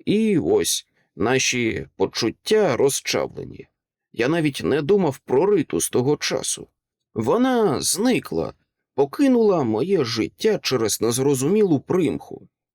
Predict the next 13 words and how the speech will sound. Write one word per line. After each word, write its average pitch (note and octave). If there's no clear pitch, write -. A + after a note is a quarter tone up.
І C3
ось C3
вона B2+
зателефонувала F3+
і F#2+
чомусь F3+
записала B2
свої A#2
придихи A#2
заради C#3+
моєї C#3
розваги. -
Чому? C#3+